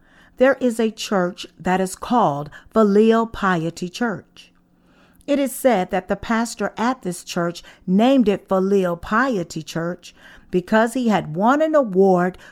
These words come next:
for his filial devotion even before believing in Jesus. Once he became a pastor, he wanted to teach his congregation to honor their parents.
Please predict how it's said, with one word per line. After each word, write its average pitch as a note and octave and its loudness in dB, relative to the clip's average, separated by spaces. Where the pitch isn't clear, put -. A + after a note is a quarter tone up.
for A3+ 0
his G#3 0
filial G3 0
devotion G3+ -2
even A#3+ 2
before F3 -2
believing F#3+ -2
in F#3 0
Jesus. - -6
Once G#3 2
he A3 -2
became G#3 0
a D#3+ -2
pastor, A#3 -2
he E4 2
wanted D4+ 4
to C4 -4
teach C4+ -4
his F#3+ -4
congregation F3+ -2
to - -2
honor G#3+ 2
their D#3 -4
parents. E3+ -6